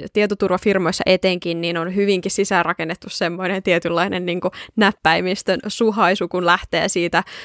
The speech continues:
siitä työpisteeltään pois, että se, se menee lukkoon se koko kone, että sitä ei kukaan sitten pääse kattelemaan. Mut tällainen vastaavanlainen, mun mielestä siis kaikilla pitäisi olla vastaavanlainen sellainen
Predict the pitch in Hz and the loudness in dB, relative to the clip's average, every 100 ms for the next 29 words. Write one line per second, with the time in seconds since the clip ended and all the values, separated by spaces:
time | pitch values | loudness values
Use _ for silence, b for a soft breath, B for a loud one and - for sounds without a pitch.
0 | B - 185 - 214 196 208 175 170 165 | B 0 0 4 4 4 0 -2 0 0
1 | 185 190 185 190 165 - - - - 196 | 0 4 4 2 -2 -4 -6 -6 -12 -6
2 | - 156 151 180 220 - 165 160 160 175 | -4 -2 0 2 2 2 -4 -4 -4 -6
3 | 175 240 262 233 208 - 170 165 165 - | -2 2 2 2 -2 -2 0 2 0 0
4 | 160 - - 160 185 180 - 175 - 156 | 0 0 0 2 2 0 0 0 -2 -2
5 | 170 175 190 B B - 196 196 - 196 | 0 0 -2 B B -6 -2 -2 -4 0
6 | 185 190 190 190 196 202 202 196 190 180 | 2 4 2 2 2 0 2 0 2 2
7 | 185 185 190 185 175 - - 208 B - | 2 2 2 0 -2 -6 -12 -20 B -16
8 | 208 208 233 233 220 202 190 - 202 202 | -4 2 6 6 6 4 4 4 4 4
9 | 185 170 170 175 170 165 170 - 156 156 | 2 2 2 0 0 0 -2 0 2 2
10 | 156 - 180 165 156 - 196 - 160 151 | 0 -2 0 0 0 -2 -6 -4 -2 -4